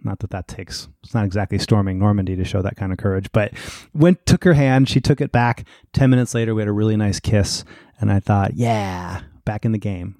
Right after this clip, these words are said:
Felt good. So, and that's another, that sort of Zen Buddhism idea of being f-, detached from an outcome. You wanna go for an outcome on a date or in a relationship, but at the same time, the paradox is you wanna be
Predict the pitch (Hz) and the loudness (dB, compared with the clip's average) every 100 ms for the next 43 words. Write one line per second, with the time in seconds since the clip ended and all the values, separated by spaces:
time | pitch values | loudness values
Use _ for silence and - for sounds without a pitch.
0 | _ 104 101 98 87 - - 127 135 131 | _ -4 -4 -6 -6 -12 -2 0 4 2
1 | - 127 123 123 123 120 - _ - - | 4 4 4 6 6 4 0 _ -20 -20
2 | _ _ - 120 117 135 - 123 117 101 | _ _ -6 -2 -2 -4 0 2 2 0
3 | 113 113 113 110 101 113 110 110 104 104 | 0 2 2 0 0 0 0 0 -2 -2
4 | 101 101 104 107 104 101 98 95 _ - | -2 -4 -4 -4 -4 -4 -6 -10 _ -6
5 | 107 104 - - 147 120 - - 131 - | -4 -4 -8 -16 -8 -6 -4 0 0 -2
6 | - - 107 107 98 - 110 - - _ | -4 -2 -2 -2 -8 -10 -12 -12 -16 _
7 | 131 156 147 117 160 214 262 175 113 104 | 2 4 2 2 2 4 2 0 -2 -8
8 | - 104 143 - _ _ - 117 110 107 | -8 -10 -10 -14 _ _ -10 -8 -8 -8
9 | 110 139 - _ _ _ _ _ - 110 | -8 -8 -12 _ _ _ _ _ -10 -8
10 | 107 101 98 101 107 151 147 - - _ | -6 -6 -4 -6 0 0 0 -6 -20 _
11 | - 139 135 - 170 170 165 151 143 131 | 2 4 2 4 4 6 4 4 4 4
12 | 139 131 131 127 117 120 120 117 107 110 | 4 4 2 -2 0 2 2 0 -2 -2
13 | 113 107 107 | -2 -2 -6